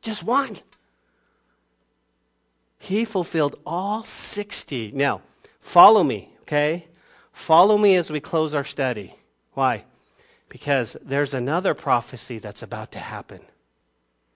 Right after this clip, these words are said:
It hasn't happened yet.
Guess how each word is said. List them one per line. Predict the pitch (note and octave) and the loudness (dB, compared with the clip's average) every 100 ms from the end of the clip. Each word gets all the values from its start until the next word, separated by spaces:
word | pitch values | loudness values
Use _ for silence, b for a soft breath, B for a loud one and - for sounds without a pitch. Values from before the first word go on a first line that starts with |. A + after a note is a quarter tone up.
| _ _ _ _ _ _ _ _ _ _ _ _ _ _ - | _ _ _ _ _ _ _ _ _ _ _ _ _ _ -16
It | A2 | -6
hasn't | C3 D3+ D#3 | -2 -2 -2
happened | D3 F#3 F#3+ C#3 G#2 | -2 -2 0 -2 -4
yet. | G2 E2+ | -8 -10